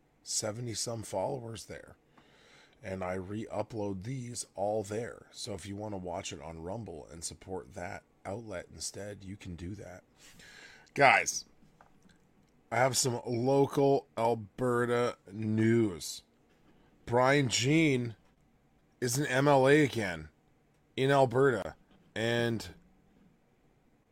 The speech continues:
I mean, that's, it's kinda neat, right?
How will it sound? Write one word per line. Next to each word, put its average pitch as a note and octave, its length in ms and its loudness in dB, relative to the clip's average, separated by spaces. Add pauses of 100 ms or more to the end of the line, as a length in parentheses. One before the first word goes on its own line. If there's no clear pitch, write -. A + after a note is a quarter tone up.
(200)
I G#2+ 80 -2
mean, A#2+ 320 2
that's, B2+ 300 0
it's A#2+ 260 -2
kinda B2 400 2
neat, A2+ 340 -2
right? G2+ 360 0